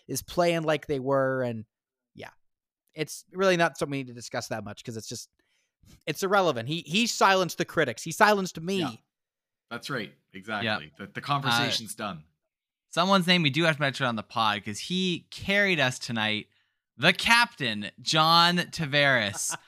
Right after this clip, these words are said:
Speaker 1: <laughs>
Speaker 3: People say, like, "Oh, maybe is John Tavares washed up? Is he not able to play center anymore? Is he over the hill?"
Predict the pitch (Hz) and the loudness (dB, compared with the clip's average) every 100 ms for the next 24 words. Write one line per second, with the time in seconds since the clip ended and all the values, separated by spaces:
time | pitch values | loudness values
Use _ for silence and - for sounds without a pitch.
0 | 156 - - 349 370 311 359 - 262 226 | -18 -12 -8 -6 -4 -2 0 4 6 6
1 | 196 220 240 233 226 214 208 202 196 196 | 4 4 6 6 4 4 6 4 4 4
2 | 196 190 170 160 160 - - 147 151 143 | 6 6 4 4 4 4 2 4 4 2
3 | 151 170 190 175 180 170 160 - 170 - | 0 0 4 6 6 2 -2 -2 -2 2
4 | 160 151 147 143 147 147 139 139 139 139 | 2 4 4 2 2 0 2 4 6 6
5 | 135 131 135 165 165 160 160 151 143 131 | 4 2 0 2 2 2 2 2 4 4
6 | 135 135 135 131 | 6 4 2 -2